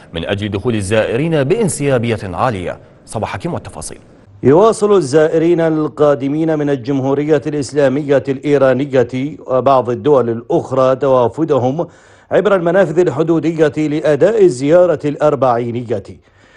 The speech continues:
Speaker 2: وأعلنت هيئة المنافذ الحدودية عن وضعها آلية شاملة لاحتواء أعداد الزائرين المتوقع قدومهم بكميات كبيرة إلى العراق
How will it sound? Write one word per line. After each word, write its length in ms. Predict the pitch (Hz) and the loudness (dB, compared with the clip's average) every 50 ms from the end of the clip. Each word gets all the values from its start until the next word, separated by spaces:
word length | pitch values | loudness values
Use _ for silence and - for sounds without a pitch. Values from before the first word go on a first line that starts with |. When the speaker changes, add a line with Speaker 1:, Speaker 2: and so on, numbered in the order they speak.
| _ _ _ | _ _ _
Speaker 2:
وأعلنت 580 | 117 143 165 180 175 170 165 156 160 156 151 123 | 2 4 4 4 4 2 2 0 0 -2 0 0
هيئة 300 | 147 160 160 - 156 151 - | -2 -2 0 -2 -4 -2 -2
المنافذ 580 | 156 143 139 139 135 156 160 131 139 147 127 | -2 0 0 0 2 0 0 0 -2 -2 -2
الحدودية 920 | 143 131 123 - 143 147 151 151 139 117 143 151 135 147 143 139 151 151 139 | -2 -4 -2 -4 -6 -4 -2 -2 -2 -2 -4 -2 0 0 0 2 2 0 2
عن 200 | 123 131 127 127 | 2 2 2 2
وضعها 840 | 123 127 143 131 143 131 135 135 123 131 143 151 160 - 156 139 131 | 2 2 2 2 2 0 0 0 2 2 2 2 4 2 2 2 2
آلية 540 | 120 131 151 135 143 143 123 - 143 143 123 | 0 -2 -2 0 0 0 2 2 0 -2 -2
شاملة 880 | - - 147 139 131 123 139 165 160 139 123 - 139 139 151 175 175 - - _ _ _ _ _ _ | 0 0 0 0 0 0 -2 0 0 0 0 2 2 0 0 0 -4 -8 -16 _ _ _ _ _ _
لاحتواء 580 | - 143 - - - 165 180 202 220 220 196 190 | -2 -2 -2 0 0 2 2 4 4 4 4 4
أعداد 420 | 170 143 127 123 127 147 160 147 | 6 4 2 2 2 0 2 2
الزائرين 560 | 151 143 127 117 143 151 143 147 143 165 175 | 0 0 0 0 0 0 2 0 0 2 2
المتوقع 880 | 156 147 139 127 127 131 127 131 127 135 151 - - 151 139 123 127 131 | 0 0 0 -2 -2 0 0 2 2 2 2 0 0 0 0 2 0 -2
قدومهم 840 | 123 - 135 135 123 165 202 202 185 175 156 123 147 156 147 135 | -2 -4 -4 -2 -2 -2 -2 0 -2 -2 -2 0 -2 -4 -4 -6
بكميات 800 | 127 143 - - 139 123 120 123 123 110 135 170 185 175 165 175 | -6 -8 -4 -2 -2 -2 -2 -4 -4 0 4 4 4 4 4 0
كبيرة 680 | 160 156 143 120 143 135 131 185 214 214 214 165 135 - 135 | -4 -6 -4 -4 -4 -6 -4 -6 -6 -2 -2 -2 -2 -2 -4
إلى 280 | 127 123 117 123 120 | -8 -8 -6 -4 -4
العراق 580 | 117 110 101 127 127 117 101 90 - 92 - - | -4 -4 -4 -2 -2 -2 -2 -2 -6 -8 -8 -8